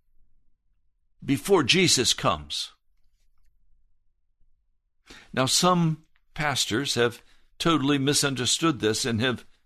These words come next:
even taught that you can receive the mark of the beast and still go to heaven because once you're saved, you can never be lost.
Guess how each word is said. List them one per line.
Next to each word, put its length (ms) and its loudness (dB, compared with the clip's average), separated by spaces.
even 360 0
taught 400 -4
that 200 -2
you 140 2
can 220 2
receive 440 0
the 80 2
mark 280 -2
of 120 -4
the 80 -2
beast 420 -2
and 160 -2
still 240 2
go 180 2
to 120 0
heaven 400 -2
because 380 -4
once 280 -4
you're 140 0
saved, 560 -2
you 160 -2
can 260 -4
never 300 0
be 160 -2
lost. 640 -2